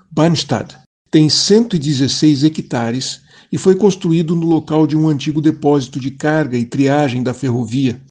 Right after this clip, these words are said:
e num terreno anteriormente usado pelo exército americano. Isso é bem pertinho do centro de Heidelberg. E o maior assentamento de casas passivas do mundo nasceu ali,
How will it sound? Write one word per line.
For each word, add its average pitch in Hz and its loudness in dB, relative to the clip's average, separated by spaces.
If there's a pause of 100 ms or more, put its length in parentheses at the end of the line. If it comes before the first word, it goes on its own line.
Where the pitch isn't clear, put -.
(120)
e 165 0
num 175 4
terreno 170 2
anteriormente 156 2
usado 131 -2
pelo 143 -2
exército 123 -2
americano. 131 -2 (240)
Isso 190 0
é 165 2
bem 170 2
pertinho 180 0
do 170 -2
centro 165 0
de 110 -4
Heidelberg. 117 -6 (420)
E 160 2
o 175 4
maior 165 2 (300)
assentamento 139 0
de 120 -8
casas 139 -2
passivas 139 -2
do 170 0
mundo 156 -2 (160)
nasceu 156 0
ali, 120 -4